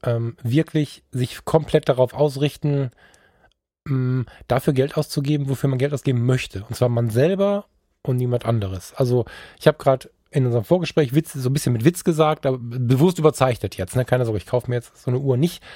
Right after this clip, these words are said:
Aber ich kann mir durchaus vorstellen, mit einer Rolex am Armband oder mit einer Tudor oder mit einer einfach unbezahlbar teuren Uhr am Armband, mit einem neuen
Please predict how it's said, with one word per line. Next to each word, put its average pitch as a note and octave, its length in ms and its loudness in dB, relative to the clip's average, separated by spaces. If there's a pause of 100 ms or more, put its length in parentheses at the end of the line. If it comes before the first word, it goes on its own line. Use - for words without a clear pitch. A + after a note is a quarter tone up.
(520)
Aber B2+ 160 2
ich A#2 80 -2
kann D3 160 4
mir C3 100 2
durchaus F#3 320 0
vorstellen, D#3+ 480 0
mit C#3 100 -2
einer A#2 80 2
Rolex E3 400 0
am E3 140 0
Armband E3 500 0
oder B2+ 200 0
mit A#2 180 -2
einer G#2 340 -6
Tudor D#3 480 0
oder C3 140 0
mit C3 100 -4
einer B2 200 0
einfach B2 240 0
unbezahlbar C3+ 540 2
teuren B2+ 280 2
Uhr D#3+ 160 0
am D3+ 120 0
Armband, D3 440 0 (420)
mit C3 140 4
einem B2 240 -4 (160)
neuen C3+ 400 2